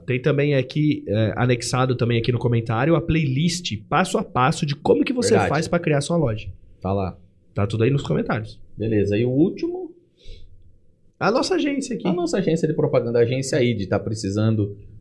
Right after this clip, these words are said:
Speaker 2: ah, de tudo aí na área de mídias sociais, catálogo também.
Speaker 1: Tá, a gente faz.
Speaker 2: A gente faz, não tem problema.
Speaker 1: Não tem problema.
Speaker 2: A logo, se vocês quiserem, a gente pode terceirizar, fazer um bem bolado com o Fábio, tá?
Speaker 1: <laughs>
Speaker 2: O homem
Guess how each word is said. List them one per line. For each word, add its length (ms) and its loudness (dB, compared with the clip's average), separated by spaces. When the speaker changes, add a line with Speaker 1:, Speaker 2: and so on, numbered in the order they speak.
Speaker 2:
ah, 560 2
de 120 -6
tudo 280 0
aí 180 0
na 160 0
área 200 2
de 160 -2
mídias 440 4
sociais, 920 0
catálogo 480 0
também. 460 0
Speaker 1:
Tá, 200 6
a 60 2
gente 220 0
faz. 440 0
Speaker 2:
A 40 0
gente 160 -2
faz, 320 0
não 80 -6
tem 140 2
problema. 380 0
Speaker 1:
Não 40 0
tem 80 2
problema. 280 -2
Speaker 2:
A 340 0
logo, 560 0
se 100 -4
vocês 280 0
quiserem, 320 0
a 40 0
gente 180 -4
pode 240 2
terceirizar, 560 2
fazer 160 0
um 80 2
bem 120 2
bolado 280 0
com 80 -6
o 40 -6
Fábio, 420 2
tá? 120 -4
Speaker 1:
<laughs> 380 0
Speaker 2:
O 60 -2
homem 280 2